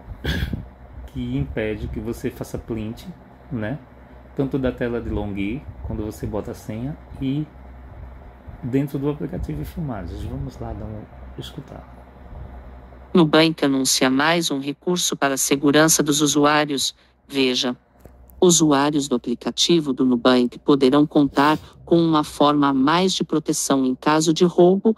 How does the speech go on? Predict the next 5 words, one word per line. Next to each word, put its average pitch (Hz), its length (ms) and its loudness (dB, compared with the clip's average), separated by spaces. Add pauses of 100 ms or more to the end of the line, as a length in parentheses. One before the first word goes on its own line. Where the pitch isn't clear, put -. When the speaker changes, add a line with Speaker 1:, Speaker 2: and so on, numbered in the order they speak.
(260)
Speaker 2:
ou 269 180 8
invasão 175 540 4
do 165 80 -2
celular. 202 520 2 (640)
Veja. 123 500 4